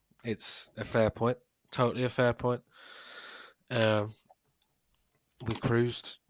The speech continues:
to the victory, and I think, like you say, that might have been what Carlos was going for. Just take it easy, keep the ball,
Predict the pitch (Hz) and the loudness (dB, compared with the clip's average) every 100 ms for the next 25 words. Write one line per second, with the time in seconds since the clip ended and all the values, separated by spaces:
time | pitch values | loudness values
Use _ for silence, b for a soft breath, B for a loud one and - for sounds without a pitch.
0 | _ - 110 104 98 - 101 107 - 123 | _ -2 0 0 -4 -10 -6 -6 -4 -2
1 | 117 117 _ 107 104 - 110 101 110 107 | -4 -6 _ -6 -4 -2 -4 -2 -4 -4
2 | 98 117 110 110 - 110 101 113 101 110 | -4 -2 -2 -2 -6 -8 -4 -4 -2 -4
3 | 107 107 - 110 110 - 104 110 113 110 | -2 -4 -2 -2 0 -2 0 0 0 0
4 | 123 127 - 110 - - - b b b | 2 2 0 -2 -2 -8 -18 b b b
5 | b - 113 - 107 107 107 101 110 - | b -6 -4 -4 -8 -6 -4 -6 -8 -12
6 | _ _ _ - 117 113 113 110 113 | _ _ _ -4 -4 -4 0 2 2